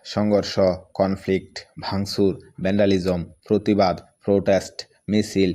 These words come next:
প্রসেশন, আত্মসমর্পণ, সারেন্ডার। বিকল্প অপশন, বিকল্প অল্টারনেটিভ, বিকল্প সাবস্টিটিউট, প্রসিদ্ধ ফেমাস, প্রসিদ্ধ পপুলার, প্রসিদ্ধ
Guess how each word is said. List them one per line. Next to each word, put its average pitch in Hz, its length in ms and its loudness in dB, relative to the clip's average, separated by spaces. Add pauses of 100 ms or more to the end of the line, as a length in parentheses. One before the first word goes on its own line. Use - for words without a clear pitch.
(220)
প্রসেশন, 98 540 -2 (400)
আত্মসমর্পণ, 98 800 0 (240)
সারেন্ডার। 92 560 0 (600)
বিকল্প 127 440 2 (280)
অপশন, 107 500 -2 (140)
বিকল্প 123 400 2 (300)
অল্টারনেটিভ, 110 640 0 (240)
বিকল্প 120 560 2 (180)
সাবস্টিটিউট, 110 760 -2 (340)
প্রসিদ্ধ 120 480 2 (380)
ফেমাস, 113 440 2 (380)
প্রসিদ্ধ 117 580 0 (280)
পপুলার, 113 440 2 (360)
প্রসিদ্ধ 120 440 0